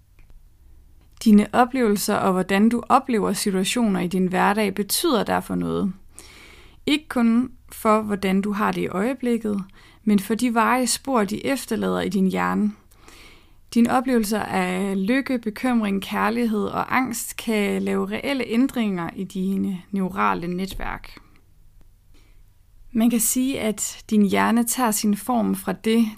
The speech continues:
den hviler på eller har sin opmærksomhed på. Hvis du bliver ved med at have opmærksomhed på selvkritik, bekymringer, brok over andre og stress, så vil din hjerne blive formet til større reaktivitet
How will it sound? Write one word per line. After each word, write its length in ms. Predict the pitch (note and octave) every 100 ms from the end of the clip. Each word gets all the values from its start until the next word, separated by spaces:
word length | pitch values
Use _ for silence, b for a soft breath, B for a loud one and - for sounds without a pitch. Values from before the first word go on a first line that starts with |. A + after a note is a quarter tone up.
| -
den 340 | G3 F#3 F#3 F3+
hviler 360 | G#3 B3+ G3+
på 300 | F#3 - G#3 -
eller 180 | F#3 F#3+
har 160 | A3
sin 260 | G#3 G3+ G3
opmærksomhed 680 | F#3+ G#3 A3+ C4+ A3 G#3 F3+
på. 280 | - - - B B B B B B B B B
Hvis 140 | A3+
du 120 | A#3
bliver 180 | G#3+ A#3
ved 160 | A3 D4
med 140 | C#4
at 120 | A3+
have 180 | G3+ A3
opmærksomhed 680 | F#3 G3 G3 G#3+ A#3 G#3 G3+
på 280 | - F3+ F#3
selvkritik, 920 | - - A#3 A#3+ A#3+ A#3 - A3 -
bekymringer, 1040 | G#3+ - - B3+ A3+ G3+ F#3+ F#3 F#3+ - - -
brok 300 | A3 A#3+ A#3+
over 260 | - G#3
andre 460 | - F3+ G3 A#3 G3+
og 100 | F#3+
stress, 580 | - - A#3 A#3+ - - B B B B B -
så 160 | B3
vil 120 | C4
din 160 | B3+ A3+
hjerne 320 | G3+ G3+ A#3+
blive 140 | A#3+ A3+
formet 520 | - A3+ B3 C4 A#3+
til 360 | - G#3 G3+ F#3+
større 440 | - G#3+ A3 A#3+
reaktivitet 1040 | A3 G3 G3 - F#3+ F#3+ C#4 C4 F#3+ F#3